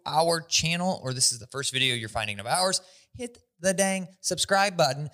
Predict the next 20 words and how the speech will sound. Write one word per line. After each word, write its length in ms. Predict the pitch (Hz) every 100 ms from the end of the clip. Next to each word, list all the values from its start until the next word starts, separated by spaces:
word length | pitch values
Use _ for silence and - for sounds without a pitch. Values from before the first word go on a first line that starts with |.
| _ -
because 240 | 175 170
most 320 | 180 190 190
likely 360 | 180 190 190 160
you've 160 | 156
already 240 | 180 180 165
listened 400 | 170 175 170 156
to 100 | 151
a 20 |
whole 160 | 147 160
bunch 260 | 165 160
of 100 | 147
crap, 400 | - 185 175 -
and 340 | 165 170 185 180
we 100 | 165
would 180 | 160 165
appreciate 520 | 170 147 131 131 120
it 160 | 123 -
if 240 | 123 120 -
you 280 | 110 110 - _ _
subscribe. 800 | - - - - - - -